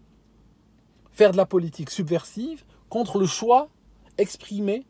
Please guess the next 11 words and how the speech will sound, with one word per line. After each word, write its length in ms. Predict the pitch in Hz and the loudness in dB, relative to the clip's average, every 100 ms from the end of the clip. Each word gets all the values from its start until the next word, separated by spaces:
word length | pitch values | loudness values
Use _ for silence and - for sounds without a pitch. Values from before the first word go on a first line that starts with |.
| 143 | -2
démocratiquement 760 | 196 214 - 175 180 196 220 | 2 2 0 -6 -8 -10 -8
d'un 140 | 165 | -8
peuple. 260 | 139 - - _ - | -10 -16 -20 _ -20
Voilà. 160 | - _ _ - - - _ _ _ _ | -20 _ _ -20 -20 -20 _ _ _ _
Ça, 360 | 123 - 202 220 | -18 -4 -2 -2
je 80 | - | -6
par-, 180 | 170 123 | -8 -8
je 100 | 143 | -12
réfléchis 360 | 139 135 240 | -12 -6 -2
à 20 | |
l'algérienne. 460 | 196 143 123 101 85 | -2 -2 -6 -10 -18